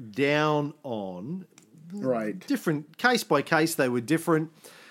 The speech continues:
Speaker 1: But the threat of repression was always there, and there were inquisitions in lots of different cities and regions of Europe, not just in Spain.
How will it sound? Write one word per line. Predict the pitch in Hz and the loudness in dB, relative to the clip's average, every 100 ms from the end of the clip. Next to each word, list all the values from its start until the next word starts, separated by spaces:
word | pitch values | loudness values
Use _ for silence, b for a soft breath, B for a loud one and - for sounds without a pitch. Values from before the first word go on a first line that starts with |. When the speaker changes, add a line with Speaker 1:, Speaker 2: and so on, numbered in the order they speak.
| B B | B B
Speaker 1:
But | 277 | 2
the | 247 | 4
threat | 233 277 262 | 2 4 4
of | 208 156 - | 4 0 -4
repression | 185 160 - 175 165 147 | 0 2 4 2 4 0
was | 127 127 | 0 -2
always | - 156 127 120 117 110 | -2 -2 0 0 -2 -2
there, | - 120 120 131 | 0 2 2 0
and | 139 | 0
there | 135 | 0
were | 131 | 0
inquisitions | 151 214 226 180 139 117 165 - 120 113 104 - | 2 2 4 4 2 2 0 -2 -4 -6 -6 -6
in | 143 123 | -4 2
lots | 180 185 | 2 2
of | 135 104 - _ _ _ - 120 - | -4 -6 -14 _ _ _ -20 -20 -2
different | 156 165 131 117 - | 0 0 -2 -4 -6
cities | - 147 123 110 92 | -2 -2 0 -4 -6
and | 113 | -4
regions | 113 127 113 110 | -2 -2 -4 -8
of | 104 | -8
Europe, | 98 113 117 | -4 -4 -2
not | 196 214 - | 2 2 2
just | 151 131 - | -6 -6 -6
in | 117 | -8
Spain. | 107 - 117 101 | -6 -6 -6 -6